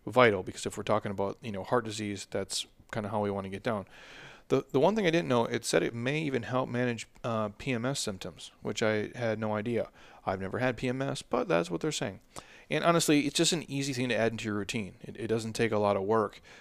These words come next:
just throwing these things in. And if it can decrease your total cholesterol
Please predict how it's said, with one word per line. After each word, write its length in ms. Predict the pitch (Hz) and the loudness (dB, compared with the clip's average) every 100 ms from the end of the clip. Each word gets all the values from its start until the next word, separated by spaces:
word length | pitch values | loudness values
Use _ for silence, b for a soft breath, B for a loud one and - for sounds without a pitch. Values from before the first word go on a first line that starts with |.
| B | B
just 240 | - 107 | -4 -2
throwing 300 | - 117 110 | 2 2 2
these 160 | 104 101 | 0 -4
things 260 | 117 101 104 | -4 -2 -2
in. 220 | 110 90 | -4 -4
And 200 | 107 113 | -4 -2
if 200 | 110 - | -2 -2
it 120 | 113 | -4
can 420 | - 113 107 104 B B B B B B | -2 -2 -2 -4 B B B B B B
decrease 460 | - 131 - 151 - | -4 -4 0 0 0
your 80 | 143 | 0
total 220 | 139 131 | 4 4
cholesterol 640 | - 120 127 117 107 101 | 4 2 2 2 2 0